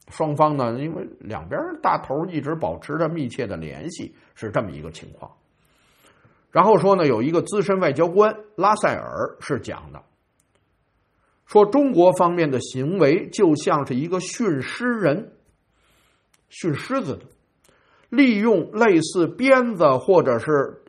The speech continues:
椅子的杠杆儿在掌控局势，通过施以小恩小惠来稳住局面。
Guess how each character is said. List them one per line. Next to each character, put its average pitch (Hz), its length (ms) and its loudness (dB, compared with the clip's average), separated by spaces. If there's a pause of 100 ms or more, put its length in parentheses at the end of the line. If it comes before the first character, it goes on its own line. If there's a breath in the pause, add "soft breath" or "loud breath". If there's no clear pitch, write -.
椅 135 340 -4
子 139 160 -4
的 196 140 0
杠 196 340 4
杆 104 100 -6
儿 90 320 -2
在 151 200 2
掌 95 280 -6
控 123 360 -4
局 135 240 -2
势， - 280 -8 (380 soft breath)
通 269 240 0
过 208 220 6
施 226 200 -6
以 214 140 -4
小 104 240 -4
恩 202 180 -6
小 90 240 -4
惠 196 360 2
来 135 180 0
稳 110 340 -8
住 117 200 -6
局 85 160 -14
面。 104 260 -12